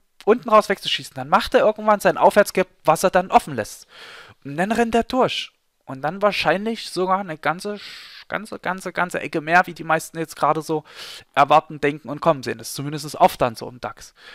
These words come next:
Ja, braucht bloß immer am Ausbruch ein bisschen, braucht aus seiner Range immer ein bisschen. Das kennen wir von ihm, das ist normal. Aber finde ich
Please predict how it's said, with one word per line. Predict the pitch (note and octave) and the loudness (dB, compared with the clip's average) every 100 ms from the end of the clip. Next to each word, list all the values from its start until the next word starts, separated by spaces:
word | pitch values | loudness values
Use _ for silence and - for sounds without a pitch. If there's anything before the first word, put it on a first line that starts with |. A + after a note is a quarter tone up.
| - - - | -20 -16 -8
Ja, | F#3 | -6
braucht | F#3 E3+ E3+ - | -4 2 2 2
bloß | F3+ - | -2 -2
immer | F3+ F#3 F3 | 2 4 6
am | D#3+ D#3 | 4 2
Ausbruch | F#3+ G#3 - G3+ | 0 0 -4 -8
ein | F#3 | -6
bisschen, | G3 - F3 E3+ - _ _ | -4 -4 -10 -16 -20 _ _
braucht | C#3+ D3 | -2 0
aus | C#3 | 0
seiner | D#3 D#3 D3+ | 0 0 0
Range | F3+ G3 | 0 -2
immer | F#3+ F3+ | -4 -4
ein | E3+ | -2
bisschen. | F3 - - E3 - - - - - _ _ | -4 -4 -8 -12 -18 -20 -18 -18 -20 _ _
Das | C3 - | -10 -6
kennen | D#3+ F3+ | -4 -2
wir | F#3+ | -4
von | - E3+ | -4 -10
ihm, | C#3+ D#3+ | -12 -10
das | D3 | -8
ist | D3 D3 | -8 -8
normal. | C#3 C#3 D#3 E3+ _ _ _ _ _ _ _ _ _ - | -2 2 2 0 _ _ _ _ _ _ _ _ _ -12
Aber | - B2+ C3+ C#3+ C#3 - - - - - | 0 2 4 4 2 -6 -12 -12 -16 -2
finde | D#3 D3+ | 0 2
ich | D#3 E3 - - | 2 0 -2 -10